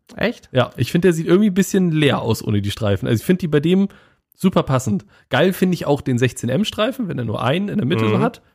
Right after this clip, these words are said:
Speaker 2: Finde ich auch ganz cool. Das ist halt nochmal ein bisschen besonderer. Aber ich finde ihn tatsächlich mit Streifen besser.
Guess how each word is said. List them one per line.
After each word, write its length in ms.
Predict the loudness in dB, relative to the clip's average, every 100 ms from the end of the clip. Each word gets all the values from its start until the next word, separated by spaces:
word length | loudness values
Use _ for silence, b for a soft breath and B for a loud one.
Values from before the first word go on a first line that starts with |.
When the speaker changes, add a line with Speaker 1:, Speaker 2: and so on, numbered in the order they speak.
| _
Speaker 2:
Finde 160 | -2
ich 80 | 0
auch 160 | 0 -2
ganz 240 | -4 -4 -4
cool. 140 | -2
Das 180 | -2 -2
ist 40 |
halt 140 | -2 -2
nochmal 220 | -2 0
ein 40 | -2
bisschen 300 | 0 -2 0
besonderer. 640 | 0 0 0 0 -2 -6 b b b _
Aber 180 | -2 0
ich 120 | -2 0
finde 220 | 0 0
ihn 80 | 0
tatsächlich 420 | -2 -4 -4 -4
mit 140 | -6
Streifen 460 | -4 -4 -4 -4 -8
besser. 360 | -6 -6 -6